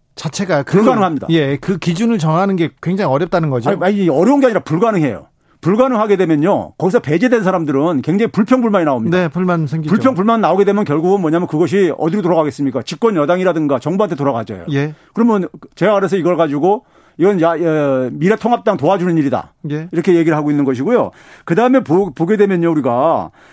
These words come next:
Speaker 2: 자, 우리가 소득 계층을 보게 되면은 근로소득자하고 자영업자를 크게 나눌 수가 있는데요.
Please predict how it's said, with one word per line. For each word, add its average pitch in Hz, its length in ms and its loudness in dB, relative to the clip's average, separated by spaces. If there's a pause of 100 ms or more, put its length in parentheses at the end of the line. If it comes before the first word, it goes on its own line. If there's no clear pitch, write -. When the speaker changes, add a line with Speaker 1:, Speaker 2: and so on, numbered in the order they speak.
(180)
Speaker 2:
자, 139 160 -2
우리가 196 400 2
소득 233 340 -2
계층을 220 380 2
보게 185 200 0
되면은 180 440 0
근로소득자하고 180 960 0
자영업자를 165 460 -2
크게 202 160 -4
나눌 147 140 -2
수가 151 200 -2
있는데요. 123 760 -2